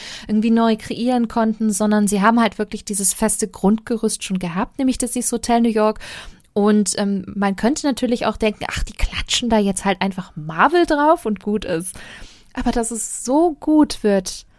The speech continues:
das hätte ich nicht gedacht. Also ich bin wirklich total begeistert und ich muss gestehen, nach dem Wochenende hat's mir so in den Fingern gejuckt und ich dachte mir, wann kann ich wieder dieses tolle Hotel buchen? Ähm,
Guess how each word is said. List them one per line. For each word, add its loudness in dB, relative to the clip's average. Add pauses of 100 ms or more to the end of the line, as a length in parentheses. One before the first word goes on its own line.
(240)
das -10
hätte -6
ich -14
nicht -8
gedacht. -10
Also -2
ich -4
bin -2
wirklich -4 (120)
total -2
begeistert -2
und -4 (420)
ich -4
muss 0
gestehen, 2
nach 4
dem 0
Wochenende 0
hat's -2
mir 0
so 2
in 4
den 4
Fingern 2
gejuckt -2
und -8
ich -12
dachte -4
mir, 2 (460)
wann 2
kann 0
ich -6
wieder 0
dieses -4
tolle -2
Hotel -2
buchen? -4
Ähm, 2